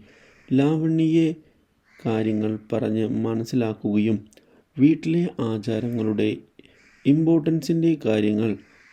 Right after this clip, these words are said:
തെളിയിച്ച് കൊടുക്കുകയും ചെയ്യുന്നു. ഇതോടെ ലാവണ്യയുടെ പ്രവൃത്തികൾ അശ്വിൻ്റെ മുത്തശ്ശിക്ക് ഇഷ്ടമാവുകയാണ്. ഇതോടെ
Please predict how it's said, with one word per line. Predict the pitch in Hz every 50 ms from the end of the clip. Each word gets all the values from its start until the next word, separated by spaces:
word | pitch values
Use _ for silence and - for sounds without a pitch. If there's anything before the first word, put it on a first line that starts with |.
| _ _ _ - - -
തെളിയിച്ച് | - 151 156 170 165 139 110 104 - - 131 143
കൊടുക്കുകയും | 143 - 127 113 107 104 - 120 117 107 107 107 107 113 117
ചെയ്യുന്നു. | - - 110 110 107 107 107 107 107 104 - - _ _ _ - -
ഇതോടെ | 117 113 117 113 113 110 113 110 113 - - 127
ലാവണ്യയുടെ | 123 135 139 143 147 151 165 170 165 165 160 160 151 160 165
പ്രവൃത്തികൾ | 151 147 139 117 110 107 110 104 104 113 110 110 117 98 101 - - _ _ _ _ _ _ _ _ _ -
അശ്വിൻ്റെ | 143 143 143 - 180 170 170 160 170 165
മുത്തശ്ശിക്ക് | 160 143 123 107 104 - 117 107 110 135 110 - - 107 107 - - -
ഇഷ്ടമാവുകയാണ്. | 123 120 - - - 117 110 110 107 107 107 104 110 120 117 113 110 107 110 113 107 - - - _ _ _ _ _ _ - _ _ _ _ -
ഇതോടെ | 113 104 110 107 107 107 110